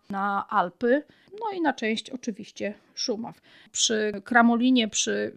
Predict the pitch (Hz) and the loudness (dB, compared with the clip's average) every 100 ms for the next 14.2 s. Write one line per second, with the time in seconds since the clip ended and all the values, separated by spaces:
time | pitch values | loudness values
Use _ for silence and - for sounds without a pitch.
0 | 214 220 202 208 - 254 - 262 240 - | -8 -8 -2 -2 -2 -6 0 0 0 0
1 | 226 214 208 185 - 220 - _ _ _ | 0 0 -2 -4 -4 -2 -4 _ _ _
2 | _ _ _ - 208 - 220 262 269 311 | _ _ _ -12 -8 -6 4 6 6 4
3 | 302 269 247 247 247 247 247 - 226 208 | 4 4 4 2 2 0 -2 -2 -2 0
4 | 254 277 240 208 202 220 214 214 202 190 | 2 4 2 2 0 -2 -6 -2 -2 -4
5 | - 202 196 - _ _ _ - 214 208 | -6 -6 -8 -10 _ _ _ -10 -8 -8
6 | 190 185 - 175 180 _ _ 220 220 247 | -10 -10 -12 -18 -20 _ _ -2 4 4
7 | 240 254 214 170 202 196 240 311 _ _ | 4 2 2 2 2 4 0 0 _ _
8 | - 190 180 - - 226 247 _ _ - | -6 -2 -2 -4 -10 -10 -12 _ _ -2
9 | 233 349 349 330 302 330 311 302 320 226 | 0 0 0 0 0 0 4 6 6 4
10 | - 190 220 - 277 277 302 320 302 294 | 2 0 -2 -2 4 6 6 4 4 4
11 | 285 254 269 - 262 254 254 240 254 247 | 2 2 2 0 -2 0 2 4 2 2
12 | 254 254 _ _ - 226 - - 233 233 | -2 -2 _ _ -6 -2 0 2 2 2
13 | 220 202 190 202 277 - _ 262 269 269 | 4 2 2 -4 -6 -10 _ 0 0 0
14 | - | -8